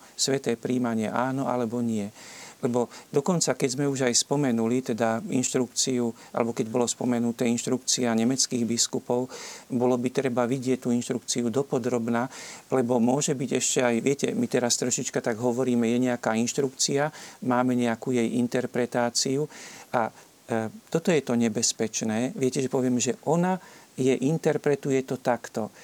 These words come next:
E, lebo to by sme museli vidieť tú inštrukciu a, e, čítať, ako je to tam napísané, lebo, e, tu je to nebezpečné, viete, že sa zjednodušuje v týchto veciach.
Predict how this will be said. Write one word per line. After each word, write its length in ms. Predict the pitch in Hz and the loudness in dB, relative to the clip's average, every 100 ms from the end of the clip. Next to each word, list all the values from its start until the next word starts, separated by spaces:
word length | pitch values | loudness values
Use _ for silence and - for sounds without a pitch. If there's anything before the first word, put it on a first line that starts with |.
| - - - | -20 -20 -10
E, 240 | - 113 110 | -2 0 -2
lebo 400 | 107 - 127 139 | -4 0 2 2
to 160 | 160 | 2
by 80 | 156 | 2
sme 160 | 151 147 | 2 2
museli 400 | 135 - 160 139 | 4 4 4 2
vidieť 400 | 123 120 143 - | 2 2 0 2
tú 80 | 123 | 2
inštrukciu 800 | 127 - 131 - - 143 151 277 | 2 0 -4 -2 0 0 0 0
a, 240 | 120 113 | 0 0
e, 480 | - - - 123 117 | -4 -16 -4 -2 0
čítať, 480 | - 131 143 127 127 | 0 0 -2 0 0
ako 180 | 127 143 | 0 0
je 80 | 131 131 | 0 0
to 20 | |
tam 160 | 135 120 | 0 2
napísané, 720 | 117 117 123 - 123 120 131 - - - - - | 0 0 -2 0 0 0 -2 -6 -14 -16 -18 -6
lebo, 320 | 135 127 123 113 - - | -2 0 0 -2 -8 -4
e, 240 | 120 113 - - - - | -2 -2 -6 -20 -20 -4
tu 80 | 160 | 2
je 80 | 185 160 | 2 2
to 160 | 143 | 0
nebezpečné, 880 | 135 135 147 - 127 - 117 123 127 131 - - | 2 2 0 0 -2 -2 -2 0 -2 -4 -14 -6
viete, 320 | 123 120 143 131 | 0 0 0 -2
že 240 | 135 123 | 0 2
sa 160 | - 127 | 2 2
zjednodušuje 880 | 113 117 120 120 107 101 - 107 | 2 2 2 0 0 -2 0 -2
v 80 | 98 | -2
týchto 400 | - 104 - 110 | -4 -4 -2 -2
veciach. 480 | 104 104 - 107 | 0 -2 -2 -4